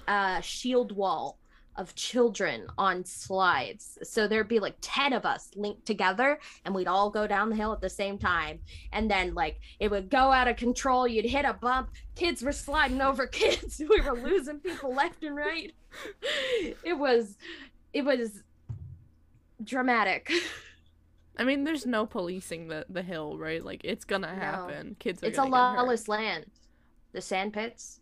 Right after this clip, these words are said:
Speaker 2: But now that
Speaker 1: are
Speaker 2: I think of
Speaker 1: lawless
Speaker 2: it,
Speaker 1: land.
Speaker 2: I didn't get much hurt. Like, I didn't, not a lot
Speaker 1: No.
Speaker 2: happened to me. I was pretty okay. I was a
Speaker 1: No,
Speaker 2: lame
Speaker 1: yeah.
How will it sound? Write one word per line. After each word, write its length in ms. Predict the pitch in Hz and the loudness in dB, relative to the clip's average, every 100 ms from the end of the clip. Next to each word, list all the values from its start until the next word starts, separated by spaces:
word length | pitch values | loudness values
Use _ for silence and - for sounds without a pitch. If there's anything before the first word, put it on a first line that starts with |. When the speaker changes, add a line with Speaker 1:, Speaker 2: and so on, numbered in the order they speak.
| - | -6
Speaker 2:
But 120 | 226 | -2
now 180 | 262 339 453 | 0 0 0
that 100 | 269 | 0
Speaker 1:
are 0 | |
Speaker 2:
I 20 | |
think 120 | 190 196 220 202 | 0 -2 -2 -6
of 40 | |
Speaker 1:
lawless 100 | - | -8
Speaker 2:
it, 40 | |
Speaker 1:
land. 320 | - - - - | -10 -12 -18 -10
Speaker 2:
I 80 | - | -6
didn't 220 | 226 381 | -6 -4
get 140 | 311 196 | -8 -8
much 200 | 190 - | -12 -12
hurt. 220 | 180 170 - _ - | -12 -12 -16 _ -10
Like, 100 | 208 | -6
I 80 | 202 | -6
didn't, 480 | 240 - 202 214 - | -6 -10 -16 -16 -14
not 180 | 240 320 | -14 -8
a 40 | |
lot 140 | 254 185 | -6 -2
Speaker 1:
No. 60 | |
Speaker 2:
happened 340 | 233 143 90 202 | -2 -2 -8 -14
to 80 | - | -16
me. 220 | - - _ - _ _ _ - | -16 -18 _ -20 _ _ _ -18
I 40 | 262 | -16
was 80 | - | -12
pretty 260 | 359 254 | -6 -6
okay. 320 | 175 - - - - _ _ _ _ - _ - | -6 -10 -14 -14 -18 _ _ _ _ -20 _ -12
I 40 | 196 | -8
was 80 | 226 | -4
a 20 | |
Speaker 1:
No, 60 | 175 | -4
Speaker 2:
lame 160 | 175 | -4
Speaker 1:
yeah. 300 | 190 202 165 | -4 -4 -6